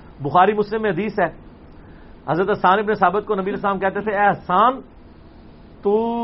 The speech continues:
جو مشرکین کے خلاف وہ اشعار کہتے تھے نا"، تو پھر نبی علیہ السلام ان کے لیے دعا کرتے تھے، "اے اللہ،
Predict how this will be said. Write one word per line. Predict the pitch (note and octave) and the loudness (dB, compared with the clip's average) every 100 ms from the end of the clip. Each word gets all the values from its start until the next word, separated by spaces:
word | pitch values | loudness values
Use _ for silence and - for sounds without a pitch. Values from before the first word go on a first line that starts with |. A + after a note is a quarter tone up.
| A#3 A3 G3+ - - - - - - | -2 -2 -4 -10 -20 -20 -20 -20 -8
جو | D3+ | -4
مشرکین | F3 E3+ F3 D#3+ G#3 G#3 | -4 -4 -6 -4 -4 -2
کے | G3+ | -2
خلاف | F#3 F3+ E3 | 2 2 2
وہ | F3 | -4
اشعار | E3+ F3 E3+ | -4 2 2
کہتے | F#3+ G3 G3 | 2 -4 -4
تھے | F3+ G3 | -8 -10
نا"، | A3 - - - - - | -12 -18 -20 -20 -20 -16
تو | F3+ F#3 - - - - | -10 -10 -10 -16 -16 -8
پھر | F3 - - - - - - - | -8 -8 -20 -20 -18 -16 -16 -12
نبی | D3+ | -6
علیہ | E3+ G3 | -2 -2
السلام | G3 F#3+ G3 | -2 0 0
ان | G3+ | -2
کے | G3 | -2
لیے | G3+ | 2
دعا | E3+ F#3 | 4 2
کرتے | E3+ D3+ | 0 -6
تھے، | E3+ | -2
"اے | F3 | 0
اللہ، | F3+ G#3 | 4 2